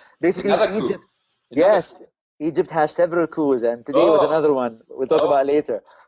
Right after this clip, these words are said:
Speaker 1: But, but Egypt had some kind of, um, uh, monarchy that was installed by the Ottoman, uh, Empire. They were Albanians,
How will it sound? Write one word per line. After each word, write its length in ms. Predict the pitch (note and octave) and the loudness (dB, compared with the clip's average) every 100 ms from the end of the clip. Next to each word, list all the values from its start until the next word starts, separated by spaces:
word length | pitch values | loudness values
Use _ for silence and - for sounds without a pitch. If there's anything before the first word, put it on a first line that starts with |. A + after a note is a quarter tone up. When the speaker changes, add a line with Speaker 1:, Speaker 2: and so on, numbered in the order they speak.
| - | -2
Speaker 1:
But, 220 | C#3+ C#3 - C#3+ | 2 2 0 -2
but 180 | C#3 - | -2 -2
Egypt 340 | G3 - D3 | -6 -4 -6
had 300 | E3+ D#3+ D3 | 0 0 0
some 240 | - E3+ E3+ | -2 -4 -2
kind 320 | E3+ D#3+ D3 | -2 0 2
of, 240 | C#3+ A2+ - - | 0 0 -10 -2
um, 540 | B2+ B2+ A#2+ A#2 A2+ _ _ _ C3+ | 2 4 2 0 -6 _ _ _ -2
uh, 180 | B2 B2 | 0 0
monarchy 640 | D3+ G3 F3 D#3 - C#3+ | 0 0 0 -2 -2 -2
that 260 | C3 B2+ C#3+ | 0 0 0
was 260 | C3+ B2 | 0 0
installed 580 | D3 C#3 - D#3+ D#3 D3 | -4 -8 -4 2 2 2
by 140 | C3 B2+ | 0 0
the 140 | C#3 | -2
Ottoman, 640 | C#3+ D3 - C#3+ C#3 C3 B2 | -4 -4 -6 -6 -8 -8 -8
uh, 220 | A#2+ A#2 | -6 -6
Empire. 640 | D#3 D#3 C#3 C3 C3 C3 - _ _ - | -8 -4 0 2 2 0 -4 _ _ 0
They 80 | |
were 200 | D#3+ F3 D#3 | 4 4 2
Albanians, 1080 | C#3+ C3+ D#3 F3+ F3+ C#3 B2+ C3+ C#3 - | 0 0 0 0 -2 -6 -8 -10 -18 -20